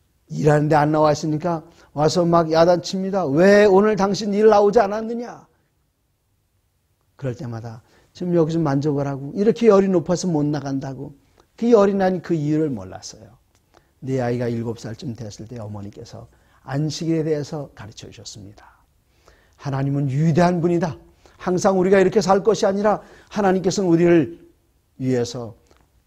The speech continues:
하나님을 잘 믿을 수 있는 자유를 주시고 안식일 지킬 자유를 주실 텐데 어머니 안식일이 뭐예요?" 안식일은 하나님께서 여세 동안 천지와 만물을 다 지으시고 일곱째 날 쉬시고 우리들에게 복을 주시고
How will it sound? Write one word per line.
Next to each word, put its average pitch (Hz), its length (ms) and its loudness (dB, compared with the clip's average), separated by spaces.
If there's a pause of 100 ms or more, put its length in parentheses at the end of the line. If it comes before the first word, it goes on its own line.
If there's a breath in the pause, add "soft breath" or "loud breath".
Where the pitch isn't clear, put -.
(320)
하나님을 139 540 -4
잘 139 240 -2
믿을 139 320 -2
수 151 100 -10
있는 143 180 -4
자유를 135 440 -4
주시고 131 500 -12 (180 soft breath)
안식일 123 540 -8
지킬 117 260 -12
자유를 110 400 -14
주실 95 300 -18
텐데 104 420 -20 (380)
어머니 123 320 -10
안식일이 131 460 -8
뭐예요?" 156 500 -4 (440)
안식일은 110 680 -16
하나님께서 151 580 -8
여세 143 320 -4
동안 139 360 -12 (360 soft breath)
천지와 170 440 0
만물을 175 420 2
다 175 440 4
지으시고 185 760 0 (460 soft breath)
일곱째 190 520 6
날 202 240 4
쉬시고 202 580 -4 (240 loud breath)
우리들에게 202 480 6
복을 196 380 2
주시고 175 480 -2